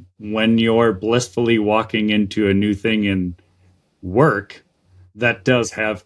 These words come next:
impact on family and community. And that has been a journey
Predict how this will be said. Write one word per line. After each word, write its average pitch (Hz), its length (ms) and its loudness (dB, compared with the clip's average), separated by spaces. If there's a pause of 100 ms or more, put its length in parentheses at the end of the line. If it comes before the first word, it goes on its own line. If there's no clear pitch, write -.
impact 95 520 -6
on 90 500 -8 (120)
family 90 500 -6
and 82 240 -10 (160)
community. 92 640 0 (720)
And 98 500 -4 (520)
that 104 240 -4
has 113 240 -2
been 120 240 2
a 131 80 4
journey 131 480 -2